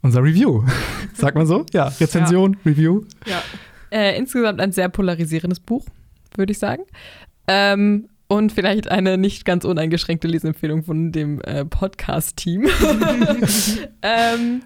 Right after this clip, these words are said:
Speaker 3: ja, und ich glaube, mit dieser endlos langen Folge seid ihr auch erstmal gut ausgestattet.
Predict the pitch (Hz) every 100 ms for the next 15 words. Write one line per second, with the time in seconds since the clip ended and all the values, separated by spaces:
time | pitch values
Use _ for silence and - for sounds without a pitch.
0 | - _ _ _ - 196 262 156 165 -
1 | 190 196 - 190 220 208 196 190 185 180
2 | - - - 190 233 - - - 175 175
3 | 175 165 175 165 160 175 190 - 170 165
4 | 156 160 160 165 160 175 - 165 - -
5 | 175 185 - - 156 160 156